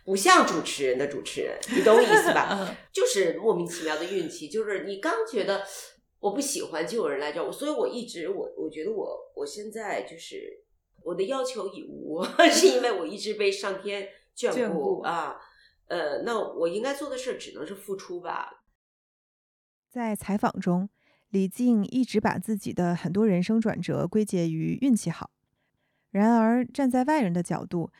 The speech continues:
Speaker 3: 其实会觉得这些好运气之所以能被他牢牢抓住，靠的是他本人巨大的好奇心和勇气。九零年代末，央视编制无疑是许多人梦寐以求的终生职业目标。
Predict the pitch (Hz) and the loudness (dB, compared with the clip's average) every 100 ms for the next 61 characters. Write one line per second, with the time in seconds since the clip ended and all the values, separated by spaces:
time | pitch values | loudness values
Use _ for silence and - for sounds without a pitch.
0 | - - 233 311 339 269 160 - 175 226 | -8 -2 2 2 2 0 0 0 0 0
1 | _ - 233 277 233 - 226 233 220 - | _ -2 2 2 2 0 2 2 2 0
2 | 208 180 180 - 294 254 185 156 208 208 | 0 0 0 -2 0 2 2 2 0 0
3 | 208 220 185 196 220 254 262 277 240 196 | 0 0 2 2 2 2 0 0 0 -2
4 | - _ - 233 196 180 160 170 208 208 | -4 _ -2 2 4 2 0 0 -2 0
5 | 220 190 - 90 196 233 208 190 180 165 | 0 0 -2 -4 -4 -2 0 0 0 0
6 | 156 175 208 208 208 269 269 _ _ - | 0 0 -2 -2 0 2 0 _ _ -4
7 | 175 175 - - 208 - _ _ _ _ | -2 -2 -4 -6 -6 -6 _ _ _ _
8 | _ _ _ _ _ _ - 196 185 208 | _ _ _ _ _ _ 2 4 6 6
9 | 262 196 190 208 214 208 - _ _ _ | 6 6 4 4 4 2 -2 _ _ _
10 | _ 269 311 294 233 226 233 233 208 165 | _ 0 2 2 2 4 4 4 2 4
11 | 208 214 185 - 190 175 - - 208 220 | 2 4 2 0 0 -2 -2 -2 2 4
12 | 180 180 233 233 202 170 156 - 156 180 | 4 4 6 6 4 2 -2 -4 -4 -2
13 | 180 165 214 214 226 233 165 165 175 165 | -2 0 0 2 4 2 2 2 0 -2
14 | 170 165 | 0 0